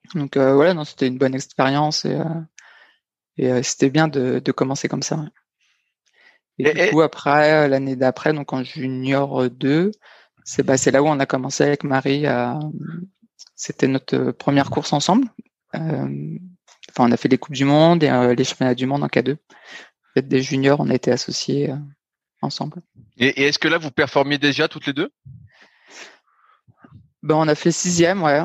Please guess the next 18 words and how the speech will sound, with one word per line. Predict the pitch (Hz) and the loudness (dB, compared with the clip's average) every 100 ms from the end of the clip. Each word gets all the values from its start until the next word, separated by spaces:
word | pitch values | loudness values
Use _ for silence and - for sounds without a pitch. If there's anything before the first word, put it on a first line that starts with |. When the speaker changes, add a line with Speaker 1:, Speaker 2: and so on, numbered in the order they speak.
| - - | -2 -6
Speaker 1:
en, | 147 147 147 147 151 156 156 151 - 156 | -2 0 0 0 -2 -4 -4 -4 -4 -4
au | |
championnat | 151 - 147 143 | -4 -2 0 0
du | 139 | -2
monde. | 147 165 190 - _ - _ _ _ | -2 -2 -4 -8 _ -20 _ _ _
Speaker 2:
Ah | - | 0
ouais, | 277 | 2
Speaker 1:
En | 117 | 2
Speaker 2:
donc, | 101 | 0
ouais, | 131 | 0
Speaker 1:
K | |
deux, | 143 | 0
Speaker 2:
c'était, | 151 104 | 0 -2
donc | 92 110 | 0 -2
c'était | 82 | 0
Speaker 1:
d'accord. | 78 | 0
Speaker 2:
déjà | - | 0
super. | 139 247 135 92 | -2 0 0 -2